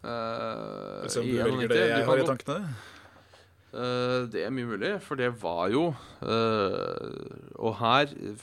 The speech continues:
Speaker 1: for de av dere som har vært skarpe, og har tatt dagens episodenavn, så er det jo da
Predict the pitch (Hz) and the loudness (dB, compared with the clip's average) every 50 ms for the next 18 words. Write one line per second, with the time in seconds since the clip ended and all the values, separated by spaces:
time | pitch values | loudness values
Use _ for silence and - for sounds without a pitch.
0 | - - - - - 110 107 101 92 98 104 110 110 - 120 113 113 113 - - | -18 -20 -16 -8 -6 -4 -2 -2 0 0 0 -2 -2 -2 0 2 2 2 2 2
1 | 120 104 98 - - 175 208 - - - - - - - - - - - - - | 0 0 0 2 4 4 4 4 2 -6 -16 -18 -18 -20 -20 -20 -20 -12 -8 -4
2 | 110 110 110 104 107 101 107 110 - 113 104 - - - - 98 101 95 95 101 | -2 -2 0 2 4 2 2 2 2 0 -2 -2 -6 -12 -4 0 0 2 2 0
3 | 104 110 107 - - - 101 95 110 113 - 104 120 113 107 113 139 170 196 190 | -2 -4 -4 -4 -4 -2 -2 -2 -2 -2 -2 0 0 0 4 8 8 8 8 8
4 | 160 113 95 - - - - - - - 113 113 87 95 87 90 98 104 113 110 | 6 4 2 -2 -10 -14 -12 -6 0 4 4 6 6 6 6 4 4 2 2 2
5 | 101 104 110 107 | 4 4 4 2